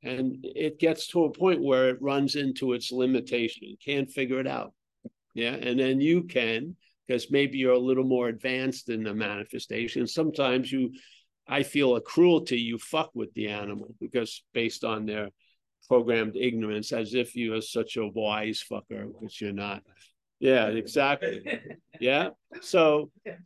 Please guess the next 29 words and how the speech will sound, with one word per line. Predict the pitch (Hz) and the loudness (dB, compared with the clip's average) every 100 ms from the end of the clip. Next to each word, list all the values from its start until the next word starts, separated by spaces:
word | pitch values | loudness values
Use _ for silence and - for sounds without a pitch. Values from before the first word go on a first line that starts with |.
| 156 156 | 0 4
but | 147 | 6
there's | 175 160 160 170 | 8 6 6 6
a, | 156 | 4
you | 156 165 | 6 6
can | 160 156 | 6 4
see | 147 - 220 214 156 | 2 4 6 6 6
that | 143 135 | 4 2
they | 156 156 | 2 4
don't | 156 151 | 2 4
get | 190 180 127 | 4 4 0
it. | - | -4
Like, | 123 127 | -6 -4
they're | 147 135 | 0 2
licking | 131 165 160 147 | 4 4 4 2
the | 135 | 0
glass | 120 123 127 135 135 139 - | 0 0 2 2 0 -2 -6
because | 123 - 127 117 | -12 -6 -4 -2
there's | 135 120 - _ _ - | 0 -2 -4 _ _ -2
the | 120 | 2
ice | 131 139 - | 4 2 2
cream, | 151 139 139 | 2 2 2
and | 131 131 | 0 2
they | 143 | 0
just | 131 143 131 - | 0 -2 -2 2
don't | 139 131 | 4 4
get, | 151 156 143 - _ _ _ _ _ - | 2 2 2 -4 _ _ _ _ _ -6
you | 131 | -4
know, | 123 120 | -4 0
why | 127 139 139 139 135 | 2 4 4 2 0